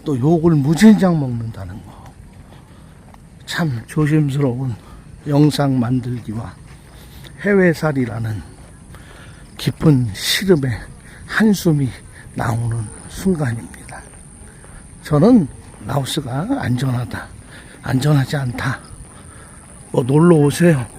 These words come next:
놀러 오지 마세요, 이런 얘기보다는 제가 카메라에 매일, 매일 영상에 담는 사람은 저밖에 없거든요. 지금 라오스에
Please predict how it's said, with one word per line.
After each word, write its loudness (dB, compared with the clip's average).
놀러 4
오지 2
마세요, 0
이런 6
얘기보다는 2
제가 2
카메라에 4
매일, 8
매일 8
영상에 4
담는 2
사람은 4
저밖에 -4
없거든요. 2
지금 -10
라오스에 -14